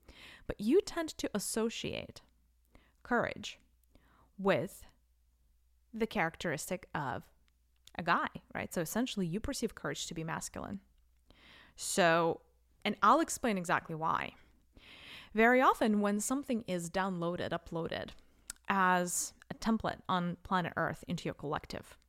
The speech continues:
um, and every, by the way, every type of quality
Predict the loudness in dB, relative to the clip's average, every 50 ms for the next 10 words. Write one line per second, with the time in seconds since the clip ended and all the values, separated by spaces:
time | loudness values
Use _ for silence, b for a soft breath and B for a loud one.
0 | _ _ B B B B B B B B B B B B -2 2 2 4 4 4
1 | 2 0 -4 -8 _ _ -8 _ 0 0 2 4 2 2 6 8 8 8 8 6
2 | 2 -6 0 2 2 4 4 0 -2 -2 -2 -4 -6 -10 _ _ _ _ 2 2
3 | 4 2 0 2 0 -2 -2 -4 -8 -12 -6 0 4 6 6 6 4 2 -2 -6
4 | -10 -14